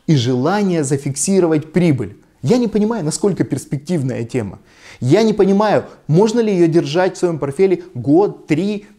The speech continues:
пять, десять или оставить на пенсию через тридцать лет.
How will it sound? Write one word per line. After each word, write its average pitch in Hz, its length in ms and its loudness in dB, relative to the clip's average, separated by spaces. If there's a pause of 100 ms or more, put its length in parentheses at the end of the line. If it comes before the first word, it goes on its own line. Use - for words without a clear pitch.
пять, 190 360 0 (160)
десять 170 600 -2
или 160 120 4
оставить 208 500 0
на 175 80 0
пенсию 185 480 -4
через 156 260 -2
тридцать 160 420 -4
лет. 107 220 -10